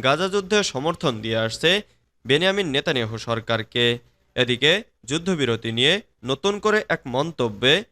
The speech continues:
যুক্তরাষ্ট্রের প্রেসিডেন্ট জো বাইডেন বলেছেন, তার চলতি মেয়াদ শেষ হওয়ার আগেই গাজায় যুদ্ধবিরতি সম্ভব। আনাদোলু এজেন্সির বরাত দিয়ে রোববার এক প্রতিবেদনে এ তথ্য জানিয়েছে দ্য ডন। এক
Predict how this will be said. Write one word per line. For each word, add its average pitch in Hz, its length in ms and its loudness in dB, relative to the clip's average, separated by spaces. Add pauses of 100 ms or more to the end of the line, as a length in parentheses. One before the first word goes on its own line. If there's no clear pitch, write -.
(320)
যুক্তরাষ্ট্রের 147 680 -2
প্রেসিডেন্ট 127 440 0 (360)
জো 147 140 2
বাইডেন 123 320 0
বলেছেন, 113 420 -2 (300)
তার 123 160 2 (120)
চলতি 180 340 2
মেয়াদ 196 300 0
শেষ 170 260 -2
হওয়ার 110 200 -2
আগেই 113 320 0 (400)
গাজায় 156 380 2
যুদ্ধবিরতি 117 540 -4
সম্ভব। 117 480 -2 (480)
আনাদোলু 175 380 2 (160)
এজেন্সির 175 380 -2
বরাত 113 340 0
দিয়ে 131 200 4 (360)
রোববার 160 340 2 (140)
এক 135 140 -6
প্রতিবেদনে 120 540 -2 (340)
এ 156 180 2
তথ্য 208 240 -2
জানিয়েছে 202 440 2 (280)
দ্য 117 140 2 (100)
ডন। 127 160 2 (500)
এক 175 140 4